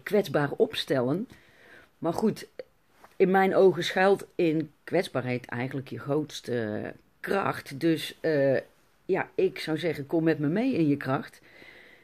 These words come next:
En, eh, volle kracht vooruit. Dus als jij, eh, het, eh, mee wil beleven hoe ik in plaats van anderen mezelf nu <laughs> eens een keer, eh, ga afbeulen, dan zou ik zeggen, ehm,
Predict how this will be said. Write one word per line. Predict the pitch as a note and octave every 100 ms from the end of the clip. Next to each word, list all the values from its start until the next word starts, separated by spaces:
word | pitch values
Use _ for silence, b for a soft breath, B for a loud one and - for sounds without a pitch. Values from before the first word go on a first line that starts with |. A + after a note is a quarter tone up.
| B _
En, | E3+ D#3+ D#3+
eh, | - D#3 D#3 D#3 - -
volle | - A3 F#3+
kracht | - F3 E3+
vooruit. | D#3+ F3+ D#4 F4+ - _ _ _
Dus | D3 G3+ F#3+ -
als | F#3 F#3 -
jij, | F3 D#3+ D#3+ D#3 D3 C#3
eh, | C3+ - _ _ _ _ -
het, | E3 F3 -
eh, | D3+
mee | D3+ A3 B3+
wil | G#3 D#3+
beleven | E3 F#3 F#3+ D3 D#3 D3
hoe | C3+ G#3+ D#3
ik | - - - B B B B
in | - E3
plaats | F3 D#3+ -
van | D3+
anderen | F3+ A#3+ F#3+ D#3 D3
mezelf | D3 B2+ F#3+ C#4+ C#4+ G3
nu | F#3+
<laughs> | -
eens | G3+ -
een | -
keer, | - E3+ D#3
eh, | C#3+ C3
ga | - C#3+
afbeulen, | - D3+ B2 C#3 C3 C#3+ A#3 B B B B
dan | F#3+
zou | G#3+ G#3+ F3+
ik | E3
zeggen, | A3+ F#3+ F3+ D#3 - _
ehm, | D#3 D3+